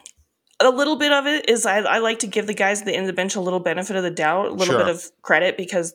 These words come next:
Speaker 1: you know, they're, they're playing bad minutes, basically, you know?
Speaker 2: Yeah.
Speaker 1: Um, and so maybe if he'd gotten a little bit more time, maybe he would have looked more fluid. I don't know. But from what I'd say,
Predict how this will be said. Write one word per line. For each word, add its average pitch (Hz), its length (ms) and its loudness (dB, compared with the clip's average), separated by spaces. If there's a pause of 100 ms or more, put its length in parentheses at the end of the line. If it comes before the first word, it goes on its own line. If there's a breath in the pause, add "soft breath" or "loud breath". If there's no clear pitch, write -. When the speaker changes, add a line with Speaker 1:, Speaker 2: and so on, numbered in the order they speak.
(120)
Speaker 1:
you 175 120 -6
know, 156 260 -2
they're, 175 300 0 (760)
they're 156 260 0
playing 175 680 0
bad 160 360 2
minutes, 156 420 -4
basically, 233 680 -2
you 247 80 -2
know? 247 160 2
Speaker 2:
Yeah. 104 200 0 (540 soft breath)
Speaker 1:
Um, 175 340 0
and 170 120 0
so 190 140 4
maybe 180 420 0
if 180 120 -4
he'd 180 200 -6
gotten 170 280 2
a 170 100 -2
little 170 160 0
bit 180 180 0
more 175 220 0
time, 160 340 -2
maybe 165 220 -2
he 180 120 -6
would 160 120 -2
have 143 80 -4
looked 156 240 -4
more 208 140 2
fluid. 220 340 0
I 190 80 -2
don't 160 180 -2
know. 165 220 0
But 190 240 -4
from 214 160 -2
what 208 120 4
I'd 202 180 2
say, 180 320 0